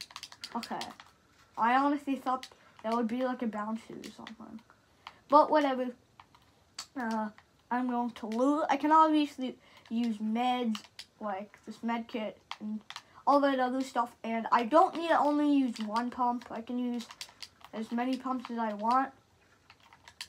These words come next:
No. Be gone. I hate you. Die in a hole. If I had an explosive device, I'd totally explode that. Give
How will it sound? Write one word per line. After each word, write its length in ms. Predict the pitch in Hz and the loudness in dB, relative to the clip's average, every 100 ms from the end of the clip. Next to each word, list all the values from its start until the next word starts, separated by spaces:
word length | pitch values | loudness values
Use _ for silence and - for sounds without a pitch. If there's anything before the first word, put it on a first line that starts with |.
| - | -8
No. 280 | 220 226 - - _ - - - | -2 -2 -2 -10 _ -18 -18 -8
Be 100 | 262 | -4
gone. 420 | 269 247 196 - - | 2 2 2 -2 -4
I 120 | 214 | -2
hate 340 | 233 233 226 - | -2 -4 -6 -8
you. 180 | 87 - _ _ - | -14 -18 _ _ -10
Die 200 | - 254 | 0 2
in 60 | 240 | 2
a 60 | 226 | -4
hole. 340 | 196 165 85 _ _ _ _ _ _ - - _ _ _ | -4 -6 -10 _ _ _ _ _ _ -20 -20 _ _ _
If 40 | |
I 140 | 214 233 | 0 0
had 80 | 247 | 0
an 180 | 240 | -2
explosive 840 | 233 233 - - 247 254 254 247 233 - - - | -6 -10 -16 -6 -4 -4 -4 -8 -8 -10 -20 -16
device, 400 | - 226 247 247 | -8 0 0 0
I'd 320 | 233 196 196 - - - - _ - | -4 -4 -8 -16 -20 -20 -20 _ -10
totally 400 | 254 254 240 247 | -4 -2 -2 -6
explode 560 | 220 - 220 208 185 | -8 -14 -10 -8 -8
that. 240 | - 107 - - - - _ - | -12 -14 -16 -20 -20 -20 _ -6
Give 200 | 247 | -6